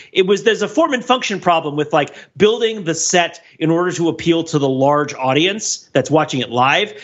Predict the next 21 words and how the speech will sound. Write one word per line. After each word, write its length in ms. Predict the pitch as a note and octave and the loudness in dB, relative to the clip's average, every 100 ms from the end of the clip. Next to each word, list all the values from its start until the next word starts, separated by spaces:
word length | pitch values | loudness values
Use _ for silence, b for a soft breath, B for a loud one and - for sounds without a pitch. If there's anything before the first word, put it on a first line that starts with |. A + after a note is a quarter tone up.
| B | B
but 120 | D#3 | 0
then 120 | D#3+ D#3 | 0 0
also 320 | F3 G3 F3 | 0 0 -4
trying 260 | - D3+ | -2 -2
to 60 | C3+ | 0
build 280 | C#3 C#3 C3+ | 0 0 0
it 260 | B2 - _ | -2 -10 _
for 140 | C#3 | -2
the 80 | B2+ | -2
camera 440 | - F#3+ F#3 D3+ | -2 0 0 -2
that's 180 | B2 A#2+ | -6 -8
looking 300 | A#2+ G#2+ A2 | -10 -8 -6
at 160 | G#2+ G#2+ | -4 -4
it. 120 | G2+ B B | -6 B B
And 100 | G3 | 0
I 60 | B3+ | 0
just 180 | D4 | -2
felt 140 | C4+ A3+ | -2 -2
like 160 | F#3+ | -2
this 160 | F3 F3 | -2 -4
show, 520 | - F3 D#3 C#3+ C3 | 0 0 2 -2 -6